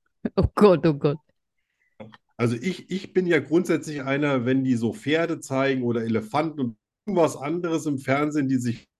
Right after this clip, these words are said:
Speaker 2: pflanzen, dann ist mein Finger schon, da zapp ich schon.
Speaker 1: <laughs> Das
Speaker 2: Das
Speaker 1: erträgst
Speaker 2: ist
Speaker 1: du nicht.
Speaker 2: was, will ich gar
Speaker 1: Das
Speaker 2: nicht sehen.
Speaker 1: erträgst du nicht. <laughs>
Speaker 2: Ja, das ist,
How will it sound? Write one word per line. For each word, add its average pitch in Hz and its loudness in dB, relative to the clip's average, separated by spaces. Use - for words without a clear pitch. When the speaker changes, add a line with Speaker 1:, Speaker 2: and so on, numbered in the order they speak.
Speaker 2:
pflanzen, 123 0
dann 117 -2
ist 113 -10
mein 110 0
Finger 117 -2
schon, 107 -4
da 107 -4
zapp 110 -2
ich 110 -4
schon. - -16
Speaker 1:
<laughs> - -
Das - -2
Speaker 2:
Das 160 6
Speaker 1:
erträgst 120 2
Speaker 2:
ist - -2
Speaker 1:
du 135 6
nicht. 113 6
Speaker 2:
was, 110 0
will 120 2
ich - 2
gar - 4
Speaker 1:
Das 233 10
Speaker 2:
nicht - 4
sehen. 285 8
Speaker 1:
erträgst - 2
du 185 6
nicht. - -4
<laughs> - -4
Speaker 2:
Ja, 254 4
das 127 0
ist, 127 -2